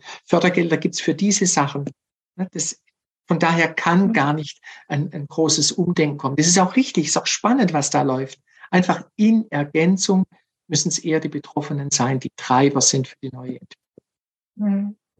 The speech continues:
Speaker 2: Das heißt also, informiert euch, spürt selber nach, nehmt Kontakt auf zu eurem inneren Arzt und gestaltet euren eigenen Diagnose- und Heilungsweg selbst.
Speaker 1: Das, was du ja auch machst mit den, mit den Videos, äh,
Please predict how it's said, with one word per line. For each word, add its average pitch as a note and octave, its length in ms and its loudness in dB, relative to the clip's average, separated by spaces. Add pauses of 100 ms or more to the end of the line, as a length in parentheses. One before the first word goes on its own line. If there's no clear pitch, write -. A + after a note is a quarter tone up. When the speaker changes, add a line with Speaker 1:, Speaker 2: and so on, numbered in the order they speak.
(180)
Speaker 2:
Das A3 160 2
heißt G#3 240 2
also, G#3 180 4
informiert A3+ 760 4
euch, A3 400 4
spürt A3 380 0
selber A3+ 440 2
nach, G#3+ 540 -4 (260)
nehmt A3 240 0
Kontakt G#3+ 560 -2
auf F3+ 200 -2
zu A3 160 0
eurem G3 340 2
inneren G#3+ 400 0
Arzt A3 540 0
und A3 400 0
gestaltet A3 720 2
euren G3+ 540 0
eigenen G3 640 -2
Diagnose- G3 600 0
und G3 200 -4
Heilungsweg F#3 720 0
selbst. - 560 -6
Speaker 1:
Das, - 180 -18
was E3+ 140 0
du - 140 2
ja F3 160 4
auch F3 180 4
machst C#3+ 300 0
mit D3 120 -2
den, C3+ 220 2
mit C#3 140 -6
den - 140 -20
Videos, C3 640 0
äh, C#3 40 2